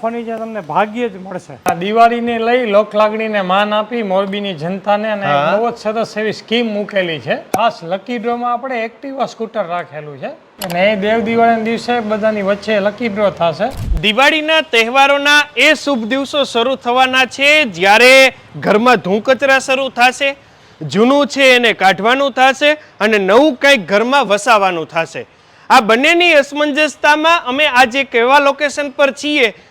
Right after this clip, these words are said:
Speaker 2: કે જ્યાં આવ્યા બાદ આ ફર્નિચરને લઈને તો કંઈ પણ રિક્વાયરમેન્ટ આપની હશે તો પૂરી થઈ જ જવાની છે,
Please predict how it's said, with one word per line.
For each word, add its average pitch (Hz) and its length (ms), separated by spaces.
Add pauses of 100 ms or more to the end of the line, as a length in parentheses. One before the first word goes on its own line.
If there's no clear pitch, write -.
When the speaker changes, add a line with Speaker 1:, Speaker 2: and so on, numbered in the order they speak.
(180)
Speaker 2:
કે 233 120
જ્યાં 254 460 (140)
આવ્યા 285 300
બાદ 262 320 (500)
આ 202 140
ફર્નિચરને 269 840
લઈને 302 340
તો 311 160
કંઈ 302 220
પણ 330 260
રિક્વાયરમેન્ટ 311 560
આપની 302 340
હશે 277 300
તો 302 140
પૂરી 302 280
થઈ 311 340
જ 247 80
જવાની 233 420
છે, 262 220